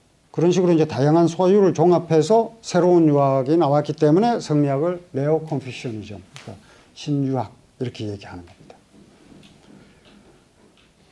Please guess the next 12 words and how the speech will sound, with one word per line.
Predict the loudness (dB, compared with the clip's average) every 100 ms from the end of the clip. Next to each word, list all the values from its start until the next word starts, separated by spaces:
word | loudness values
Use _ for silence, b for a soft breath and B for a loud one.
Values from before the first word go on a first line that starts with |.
| _ -14
어, | -10 -8 -8 -10 -14 _ _
그리고 | 0 2
이제 | 2 4
이 | 4 2
신유학은 | 0 2 4 4 2
한당 | 2 2 4 4
유학과 | 4 4 2 0 -2
다르다 | 0 0 2 4 4 2 -2
이렇게 | -6 -2
얘기하는데, | 0 2 0 0
한당 | -2 0 0 0
유-, | -2